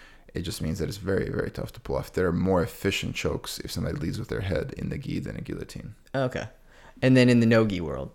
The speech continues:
Speaker 1: At the highest level or at the lowest level?
Speaker 2: Uh, let's say,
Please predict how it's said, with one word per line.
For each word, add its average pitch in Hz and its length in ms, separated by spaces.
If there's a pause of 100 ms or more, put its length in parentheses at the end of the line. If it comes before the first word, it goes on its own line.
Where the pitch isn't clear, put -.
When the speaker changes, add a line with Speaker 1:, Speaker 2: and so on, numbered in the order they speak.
(880)
Speaker 1:
At - 140
the - 100
highest 87 300
level 123 220
or 127 40
at 104 60
the - 80
lowest - 300
level? - 300 (960)
Speaker 2:
Uh, 143 140
let's 139 180
say, 127 500